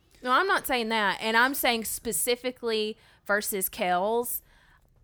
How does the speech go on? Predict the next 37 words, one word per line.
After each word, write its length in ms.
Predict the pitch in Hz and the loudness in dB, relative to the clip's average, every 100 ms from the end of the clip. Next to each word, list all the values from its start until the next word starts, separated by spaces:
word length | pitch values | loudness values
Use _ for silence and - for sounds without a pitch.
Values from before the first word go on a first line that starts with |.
| _ _ _ - | _ _ _ 0
I 200 | 214 247 | 2 4
just 280 | 247 233 - | 0 -4 0
feel 160 | 233 | 0
like 260 | 214 202 202 | 2 0 0
there's 260 | 214 240 | 0 0
at 140 | 247 - | 0 -2
least 240 | 220 220 | -2 -2
a 40 | 220 | -6
handful 300 | 208 196 185 | -6 -6 -4
of 60 | |
guys 220 | 175 170 | -2 -4
that 220 | 175 170 - | -4 -6 -4
are 440 | 165 175 170 170 _ _ _ _ | -2 -2 -2 -4 _ _ _ _
maybe 320 | 202 233 294 | -2 0 2
not 240 | 339 226 226 | 2 2 2
totally 320 | 240 262 262 | 0 0 -2
intimidated 520 | 262 269 269 262 262 | -2 0 2 2 0
where 160 | 208 208 | -2 -2
they're 320 | 196 214 214 202 - | 0 0 0 -4 -10
running 500 | 190 208 220 214 208 | -6 -2 -2 -2 -2
with 220 | 196 - | -6 -6
their 160 | 196 | -6
tails 280 | 190 202 202 | -6 -6 -8
tucked 200 | - 240 | -8 -8
between 260 | 220 - 233 | -8 -8 -6
their 140 | 226 | -4
legs, 400 | 233 233 233 233 - - - | -2 0 -2 -6 -16 -12 -8
but 160 | 220 | -4
that 180 | 226 220 | -4 -2
there 180 | 226 226 | -2 -2
is 220 | 165 214 | -2 -2
some 460 | - 247 220 214 202 _ _ _ - | -2 0 -2 -2 -10 _ _ _ -10
part 300 | - 226 226 | 2 2 2
of 120 | 202 | -2
them, 160 | 185 180 | -4 -4
however 500 | 208 202 233 269 320 | 0 2 2 2 0
small, 1000 | - - 320 339 370 247 180 170 170 | -2 -2 0 2 4 4 4 2 -2